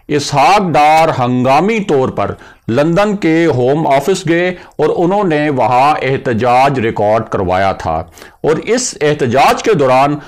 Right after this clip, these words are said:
उन्होंने इस खदशे का इजहार किया था कि उन्हें पाकिस्तान के हवाले कर दिया जाएगा।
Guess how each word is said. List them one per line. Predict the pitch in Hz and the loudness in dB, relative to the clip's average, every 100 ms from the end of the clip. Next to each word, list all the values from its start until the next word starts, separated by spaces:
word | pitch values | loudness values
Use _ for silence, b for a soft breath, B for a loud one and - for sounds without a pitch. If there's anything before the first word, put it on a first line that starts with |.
| B B | B B
उन्होंने | 165 220 240 220 190 | -2 2 2 0 -2
इस | 190 - 185 - | -4 -4 -4 -6
खदशे | - 143 - 262 262 | -4 -4 -2 -2 0
का | 220 | 2
इजहार | 175 127 131 160 | 0 2 2 0
किया | 160 139 | 0 0
था | 131 127 131 B B B | 0 0 0 B B B
कि | 156 | -4
उन्हें | 151 147 180 247 - _ | -2 0 0 -4 -10 _
पाकिस्तान | 135 135 151 143 131 131 151 151 | 0 0 0 -2 2 2 2 0
के | 123 117 127 | -2 0 0
हवाले | 135 101 98 104 117 120 | 0 0 0 0 0 -2
कर | 117 107 | -2 -2
दिया | 95 98 95 95 | -2 -2 0 0
जाएगा। | 95 - 87 87 85 87 | -2 -2 -2 -2 -4 -6